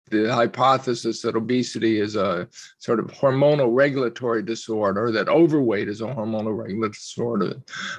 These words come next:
um, was very strongly supported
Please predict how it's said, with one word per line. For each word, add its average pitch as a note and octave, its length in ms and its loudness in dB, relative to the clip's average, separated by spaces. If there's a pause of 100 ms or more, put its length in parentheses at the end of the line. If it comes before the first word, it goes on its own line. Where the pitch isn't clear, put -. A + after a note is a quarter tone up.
(120)
um, A#2 400 2 (100)
was A#2+ 380 2
very C3 300 4
strongly A#2 540 -2
supported A2+ 680 -4